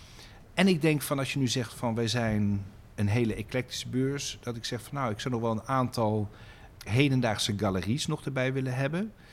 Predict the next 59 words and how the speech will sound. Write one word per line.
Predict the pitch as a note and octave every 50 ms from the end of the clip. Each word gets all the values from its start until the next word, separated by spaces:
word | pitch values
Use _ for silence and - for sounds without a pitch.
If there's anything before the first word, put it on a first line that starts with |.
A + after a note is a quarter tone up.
| - - - - - - -
eh, | - A2 A#2+ B2 B2+ B2 B2 A#2+ A2+
volgend | G#2 - - C#3+ C#3 B2 C3+ B2+ B2+
jaar." | C3+ B2 B2 C3+ D#3 E3+ D#3+ - - - - - -
Ehm, | A#2 B2 A#2+ A#2+ A#2+ A#2+ A#2 A#2 A#2+ A#2 A#2
dat | A2+ A#2+ G#2 G#2+
we | A2
zeggen | A2+ A2 G#2 -
van, | - A2 G#2+
"Nu | A#2 A#2 A2+ A2+ G2+ - -
lopen | A#2 A2 A#2 A2+ G#2+ - G2+
we | G#2+
ook | G#2+ - -
een | G#2+
beetje | A2 G#2 G#2 -
parallel | - - G#2+ G2 G2+ G2+ G#2+ G#2 G2
met | G2+ F#2+ -
Paris | - - G#2+ F#2 G#2+ G#2+ G2+
Photo | - - A#2 G#2 G2 - - A#2+ A2 G#2 G2 F2
en, | - G#2 G2+ F#2+ F#2 F#2+ F2+ -
eh, | - F#2 F#2+ F#2+ F#2+ G#2
de | G2+
beurs | F#2 F2+ A2+ A2 G2 - -
in | F#2+ - -
Keulen | - C3+ C3+ C#3 C3+ A#2 G2+ F#2
is | F2+ -
nu | G#2 G2
op | -
hetzelfde | G2 - - C3 A#2 A2 G2+ F#2+ -
tijd." | - A2+ G#2+ G#2 G2+ F#2 - - - - - - - - - -
Dus | - G2+
dat | A#2 G#2
is | G2
een | A2 G#2+
beetje | A2+ A2+ G#2 - A2
een | G2+
soort, | - - A2 G2+ F#2+ - - - - - - -
eh, | G#2 G2
soort | F#2+ - - A2+ G2 -
concurrentie | - - A#2+ G#2 - A2 G2+ A#2+ C#3 F3 - - - A#2+ A2
nu. | G#2 G#2 G2+ F#2+ G#2 - - - - - - - -
Dat | - A2 G#2
we | G#2
zeggen, | A#2 G#2+
"Ik | G2+
hoop | - A2+ G#2
dat | G#2+ G#2 -
die | A2 G2+
volgend | - B2 A2 G2+ -
jaar," | - G2+ G2
die | G2
hebben | G2+ G2 G2 G2
ook | G#2 A2
aangegeven | A#2 A2+ G#2 - - G#2 G2 G#2
dat | G2+ -
ze | -
graag | - G2+ F#2 -
mee | A#2 A#2 A#2+ B2
willen | B2 A#2 A2+
doen. | A2+ A#2 A#2 A2+ A2